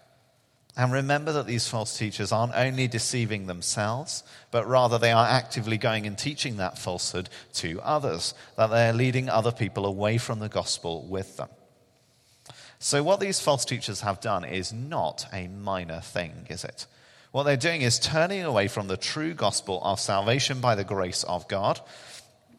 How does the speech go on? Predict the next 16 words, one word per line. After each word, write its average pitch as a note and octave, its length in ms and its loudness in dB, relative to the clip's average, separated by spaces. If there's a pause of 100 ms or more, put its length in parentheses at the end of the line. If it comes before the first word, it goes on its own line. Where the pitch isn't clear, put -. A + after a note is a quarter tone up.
(300)
salvation A2+ 680 6 (140)
by G2 140 2
grace G#2+ 340 0
along G#2+ 240 0
with G#2+ 160 -2
faith F#2 440 -4
and F2 180 -2
love. E2+ 340 -4 (240)
And A2 140 2
they A#2 80 4
are A2+ 100 6
turning D#3 580 0
to A2+ 220 2
a G2 100 4
different C#3 500 -4
religion G#2+ 500 0